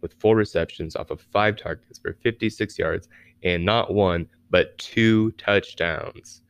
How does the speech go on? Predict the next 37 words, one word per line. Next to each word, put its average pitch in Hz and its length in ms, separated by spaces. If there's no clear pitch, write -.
He 107 280
showed 101 380
some 87 200
good 95 280
yards 95 300
after 90 240
the - 80
catch - 340
ability. 113 680
He 98 200
was 85 260
clearly 117 680
a 101 100
good 101 260
target 92 380
for 92 80
Baker, 82 460
and 85 200
that 87 120
was 85 180
something 85 340
that - 80
was - 160
really 87 240
nice 87 320
to 85 80
see 92 340
on 123 200
the 117 100
season. - 640
Harrison 95 380
Bryant 87 400
has 90 260
had 87 220
twelve 104 280
reception-, - 680
rec-, 107 100